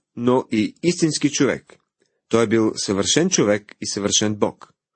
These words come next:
Соломон не е приличал много на баща си. Давид е бил истински мъж,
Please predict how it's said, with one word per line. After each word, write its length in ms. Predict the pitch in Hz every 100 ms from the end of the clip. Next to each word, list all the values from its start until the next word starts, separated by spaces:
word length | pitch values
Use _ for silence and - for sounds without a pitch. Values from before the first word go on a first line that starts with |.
| _ _ _ _ _ _ _ _ -
Соломон 520 | 185 185 190 226 233 -
не 200 | 131 165
е 80 | 208
приличал 440 | 226 151 139 165
много 240 | 131 113 120
на 80 |
баща 320 | 117 131 - 92
си. 260 | - - _ _ _ _ _ _ _ _ _ _
Давид 320 | 107 143 196 202
е 60 |
бил 260 | 143 151 - 175
истински 460 | 170 156 139 127
мъж, 180 | 113